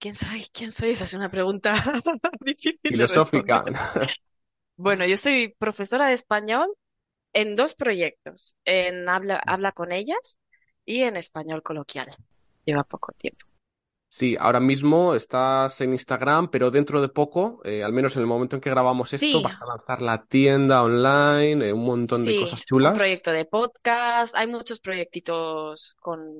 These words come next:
Speaker 1: tanto con Habla con ellas como con la nueva cuenta de Español Coloquial, pero la de Español Coloquial, como acaba de empezar,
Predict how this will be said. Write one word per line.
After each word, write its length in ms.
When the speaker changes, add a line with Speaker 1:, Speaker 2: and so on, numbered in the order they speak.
Speaker 1:
tanto 260
con 140
Habla 220
con 160
ellas 360
como 220
con 120
la 100
nueva 260
cuenta 240
de 60
Español 360
Coloquial, 540
pero 160
la 80
de 80
Español 320
Coloquial, 380
como 200
acaba 200
de 60
empezar, 400